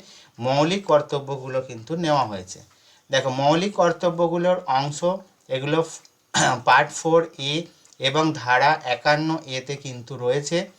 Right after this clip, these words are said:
কর্তব্যগুলো আইনগত এবং আইন দ্বারা প্রয়োগযোগ্য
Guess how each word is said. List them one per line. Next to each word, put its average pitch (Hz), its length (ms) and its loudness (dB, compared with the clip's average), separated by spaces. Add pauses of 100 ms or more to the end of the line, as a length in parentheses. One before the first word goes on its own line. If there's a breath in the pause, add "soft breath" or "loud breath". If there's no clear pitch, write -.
(400 soft breath)
কর্তব্যগুলো 175 760 2
আইনগত 151 540 2
এবং 156 220 0
আইন 131 340 0
দ্বারা 147 240 2
প্রয়োগযোগ্য 127 760 -8